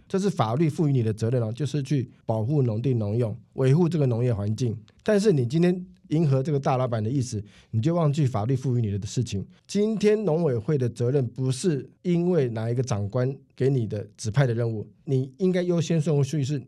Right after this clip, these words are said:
农发条例赋予你保护农地的责任，保护农业环境的责任。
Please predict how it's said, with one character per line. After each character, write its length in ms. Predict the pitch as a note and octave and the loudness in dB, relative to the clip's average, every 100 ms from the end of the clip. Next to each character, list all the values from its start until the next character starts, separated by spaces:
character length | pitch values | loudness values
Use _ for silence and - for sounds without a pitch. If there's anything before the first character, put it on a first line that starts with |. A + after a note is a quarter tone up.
| _ | _
农 160 | - B2+ | -2 2
发 100 | D#3+ | 2
条 140 | C3+ | 2
例 140 | C3 C#3+ | 0 0
赋 200 | D#3 C#3+ | 0 0
予 80 | B2 | 0
你 240 | A#2+ G2 - _ | -2 -4 -12 _
保 200 | D3+ A2+ | -4 -2
护 180 | A2 E3 | 0 0
农 220 | B2+ A2+ | 0 0
地 100 | A#2+ | -2
的 100 | B2+ | -2
责 200 | G#2 G#2+ | -2 -2
任， 120 | A2 G2+ - | -4 -4 -4
保 200 | A#2+ A#2+ | -2 0
护 160 | F3+ | 0
农 160 | D3+ B2 | 2 2
业 80 | C#3 | 2
环 220 | A#2 A2+ | 0 -2
境 100 | C3+ | 0
的 80 | A#2 | -2
责 160 | A2 | -2
任。 140 | A#2 | -4